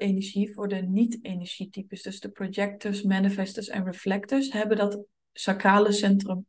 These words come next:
open. Dus die hebben niet consistent toegang tot die levensenergie. Ehm, dus die hebben tot op een bepaalde hoogte,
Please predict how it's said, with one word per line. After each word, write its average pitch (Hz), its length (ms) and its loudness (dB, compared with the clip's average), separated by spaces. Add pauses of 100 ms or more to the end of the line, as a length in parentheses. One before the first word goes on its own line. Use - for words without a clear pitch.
open. - 500 0 (400)
Dus 208 200 4
die 202 180 6
hebben 208 240 8
niet 254 260 10
consistent 233 680 0
toegang 247 720 0 (120)
tot 226 220 8
die 226 140 2
levensenergie. 190 960 2 (680)
Ehm, 180 500 0 (1700)
dus 214 240 8
die 226 260 8
hebben 220 320 8
tot 220 320 4 (180)
op 202 200 6
een 202 80 12
bepaalde 220 520 8
hoogte, 190 800 2